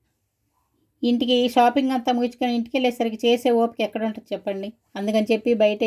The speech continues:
ఏదో ఒకటి తినేసి వెళ్ళిపోతూ ఉంటాం. ఇక సలాడ్ కూడా ఇచ్చారు, ఆ, ఇది కుకుంబరు, అలాగే ఆనియన్.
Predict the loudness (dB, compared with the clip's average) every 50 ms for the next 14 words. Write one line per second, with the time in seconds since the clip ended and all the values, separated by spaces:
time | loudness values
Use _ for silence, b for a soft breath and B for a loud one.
0 | 0 0 0 0 2 2 4 4 2 2 -2 -6 -6 -4 -4 -2 -4 -4 -4 -6
1 | -8 -6 -8 -8 -8 -6 -6 -6 -6 -6 -6 -6 -2 0 0 0 0 0 -4 b
2 | b b b b b b b _ -4 -2 0 0 2 0 0 2 0 0 0 -2
3 | -4 -4 -4 -2 -2 -4 -6 _ _ _ _ _ _ _ _ _ _ -12 -6 -4
4 | 0 2 2 4 4 4 4 2 0 -2 -4 -8 _ _ _ _ _ _ _ _
5 | -12 -10 -8 -6 -6 -6 -4 -4 -4 -2 -4 -6 -6 -10 -14 -10 -8 -6 -4 0
6 | 0 2 2 2 0 -2 b b b b b b b b b b 0 2 2 4
7 | 4 2 2 2 0 2 2 2 2 2 0